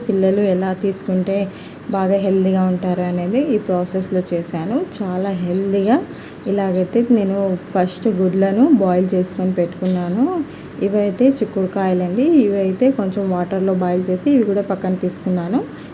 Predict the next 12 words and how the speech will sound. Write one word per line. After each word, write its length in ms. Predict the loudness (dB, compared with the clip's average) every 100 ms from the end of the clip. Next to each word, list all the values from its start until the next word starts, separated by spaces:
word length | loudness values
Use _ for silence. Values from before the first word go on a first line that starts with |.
| -4
ఇప్పుడైతే 380 | 4 6 6 2
ఒక 120 | 0
ప్యాన్ 380 | -4 -2 -2 -2
తీసుకొని 560 | -2 -2 0 0 4
దీంట్లో 360 | 4 4 2 -2
ఆయిల్ 180 | -2 -2 -2
పోసుకుంటున్నాను. 1000 | -4 -4 -4 -2 -4 -2 -2 -4 -6 -18 -18 -18 -16 -6 -4
మంచి 300 | -2 2 6 6
హెల్దీ 340 | 6 4 2
ఫుడ్ 420 | 2 0 0 2
పిల్లలకి 440 | 2 2 -2 0 2 2 0
చపాతీలోకి 760 | -2 -2 -2 0 0 0 2